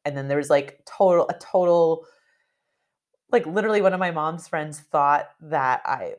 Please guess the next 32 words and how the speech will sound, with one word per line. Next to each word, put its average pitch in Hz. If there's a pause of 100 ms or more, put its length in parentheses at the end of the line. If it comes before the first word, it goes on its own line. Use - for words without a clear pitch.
(260)
in 151
my 139
post, 147
that 135
I 117
was 131
pregnant 196
and 143
called 120
my 90
mom. 208
I 220
was 180
like, 135
"Congrats, 156
you're 135
pregnant." 220
And 139
she 127
was, 120
"What?" 220
And 170
she 143
texted -
me, 226
and 175
then 131
it, 127
like, - (340)
it 135
sort 143
of, 127